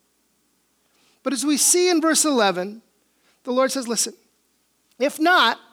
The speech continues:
Gideon, if you're not ready yet, if you're not in that place yet, I have plan B. And it's not as good as plan A, but it'll still work. You can take your servant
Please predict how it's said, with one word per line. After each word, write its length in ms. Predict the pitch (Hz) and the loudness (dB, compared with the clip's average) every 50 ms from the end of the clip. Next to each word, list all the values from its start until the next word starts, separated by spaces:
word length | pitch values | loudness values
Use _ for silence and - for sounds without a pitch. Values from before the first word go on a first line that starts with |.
| _ _ - 196 | _ _ -8 -4
Gideon, 500 | 208 214 190 190 190 190 214 226 220 - _ _ _ _ _ _ _ _ _ _ _ _ _ _ | -2 0 0 0 -2 -2 -4 -8 -14 -20 _ _ _ _ _ _ _ _ _ _ _ _ _ _
if 100 | 254 - | -12 -6
you're 120 | 269 269 254 | -2 0 2
not 360 | 262 285 311 339 339 - 302 | 2 4 4 2 0 0 0
ready 260 | 320 320 320 320 311 | 2 2 4 4 4
yet, 380 | 277 254 233 220 214 233 - - - - - | 2 2 2 2 2 0 -2 -6 -12 -12 -8
if 140 | - - - | -6 -4 0
you're 100 | 294 285 | 2 2
not 340 | 277 285 311 339 370 359 339 | 4 4 4 4 4 2 2
in 80 | 330 330 | 2 2
that 260 | 330 339 320 - - | 2 2 0 -2 -4
place 400 | - 311 330 339 339 269 - - | -2 0 2 4 4 4 2 2
yet, 380 | 285 294 285 254 233 240 - - - _ _ _ _ _ _ _ _ _ _ _ _ _ _ - | 2 2 4 4 4 2 0 -2 -8 _ _ _ _ _ _ _ _ _ _ _ _ _ _ 0
I 80 | 254 | 2
have 260 | 262 311 330 302 240 - | 4 4 2 2 0 0
plan 300 | - 285 277 269 247 202 | 0 2 2 2 2 2
B. 280 | 226 208 165 - - _ _ _ _ _ _ _ _ _ _ - | 0 0 -2 -2 -6 _ _ _ _ _ _ _ _ _ _ -2
And 100 | 262 269 | 0 0
it's 140 | 277 - - | 0 2 2
not 240 | 320 339 370 392 392 | 4 4 4 4 2
as 140 | 339 240 | 2 0
good 180 | 226 302 370 381 | 0 2 2 2
as 140 | 370 - - | 2 2 -2
plan 360 | - - 294 320 320 320 311 | -2 0 2 2 4 4 4
A, 380 | 294 277 269 254 254 262 254 - - - - - - | 4 4 4 4 2 0 -2 -6 -14 -20 -20 -8 -2
but 120 | 247 262 | 0 2
it'll 160 | 277 269 247 | 2 2 2
still 320 | 262 - - 285 262 254 240 | 2 0 2 2 2 2 2
work. 340 | 226 202 180 175 - - - _ _ _ _ _ _ _ _ _ _ _ | 2 0 0 -2 -6 -16 -20 _ _ _ _ _ _ _ _ _ _ _
You 160 | 247 277 285 | -2 -2 0
can 140 | 311 302 - | 0 0 0
take 340 | - 302 349 370 359 - 370 | 2 2 2 2 0 0 0
your 140 | 370 339 | 0 2
servant 640 | - - - 349 359 359 359 349 359 349 349 330 | 2 2 2 2 4 4 2 2 2 0 0 -2